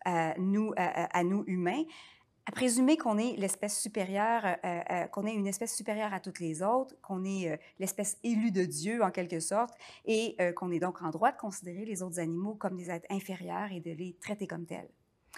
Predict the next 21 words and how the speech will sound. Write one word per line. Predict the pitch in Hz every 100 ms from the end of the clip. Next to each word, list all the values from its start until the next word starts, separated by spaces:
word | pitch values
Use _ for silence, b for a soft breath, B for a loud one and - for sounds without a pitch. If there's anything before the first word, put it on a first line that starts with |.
| B B B
Historiquement, | - - 196 196 226 247 269
euh, | 190 -
il | 180
y |
a | 170
eu | 170
plusieurs | 190 175 175
penseurs | - 165 254 320
qui | 330
ont | 202
remis | 180 185 220 226 -
en | 202
question | 196 170 285 294
la | 214
place | 208 233 208 -
que | 190
les | 175 175
êtres | 175 185 175
humains | 196 202 208 196
se | - -
sont | 170 180